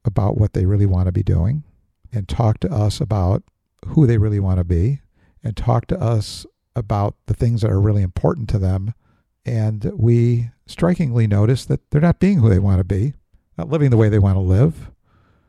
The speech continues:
They're not doing it the way they wanna really do it. And it's all because of money, when you trace it back to its root cause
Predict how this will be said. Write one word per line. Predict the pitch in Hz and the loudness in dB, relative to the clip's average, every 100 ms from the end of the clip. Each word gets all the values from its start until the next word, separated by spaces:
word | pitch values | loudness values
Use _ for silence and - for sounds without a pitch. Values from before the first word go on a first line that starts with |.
| _ _ | _ _
They're | 139 | -6
not | 147 180 - | -4 -6 0
doing | 190 185 | 2 2
it | 78 - _ _ _ _ - | -2 -12 _ _ _ _ 0
the | |
way | 123 120 | 2 4
they | 117 | 2
wanna | 113 110 | 2 2
really | 107 107 95 | 2 0 0
do | 131 113 | 0 0
it. | 87 - _ | 0 -8 _
And | 110 | -8
it's | 107 | -4
all | - 127 | -2 0
because | 156 - 123 107 | -2 -2 0 0
of | 120 117 - _ _ | -2 -4 -14 _ _
money, | 151 147 82 - _ | -2 -2 -4 -14 _
when | 127 | -4
you | 107 | -4
trace | - 113 - | 0 -2 -2
it | 64 | -6
back | 90 92 - | -6 -8 -6
to | 127 110 | -4 -4
its | - - | -6 -8
root | 110 107 110 - | -2 0 0 -6
cause | - 104 92 151 - | -2 -2 -2 -6 -14